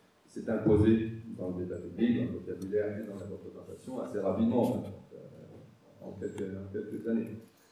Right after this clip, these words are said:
Euh, voilà, donc ce, cette fabrique de la question des Roms, la manière dont les gens désignés comme tels étaient traités, euh, pouvait être lue à plein de niveaux différents, à des échelles micro-locales, je vous dis, jusqu'à l'échelle des institutions européennes. Euh,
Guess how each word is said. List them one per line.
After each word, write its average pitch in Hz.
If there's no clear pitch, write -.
Euh, -
voilà, 117
donc 113
ce, 107
cette 104
fabrique 135
de 95
la 101
question 120
des 92
Roms, 117
la -
manière 98
dont -
les 101
gens 101
désignés 98
comme 95
tels 95
étaient 92
traités, 90
euh, 98
pouvait 101
être 98
lue 117
à -
plein 127
de 104
niveaux 139
différents, -
à -
des 90
échelles 101
micro-locales, 113
je -
vous -
dis, 127
jusqu'à -
l'échelle 123
des 107
institutions 98
européennes. 101
Euh, -